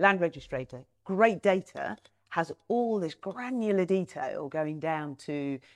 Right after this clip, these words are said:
we track thirty cities, for example, and we track how they've done over time back to two thousand. But you can go online, as you know,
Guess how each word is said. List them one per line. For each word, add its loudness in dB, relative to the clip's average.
we 0
track -8
thirty -4
cities, -10
for -14
example, -10
and -12
we -6
track -6
how -10
they've -12
done -6
over -16
time -16
back -14
to -20
two -16
thousand. -10
But -6
you -2
can -2
go 4
online, -4
as -8
you -2
know, -2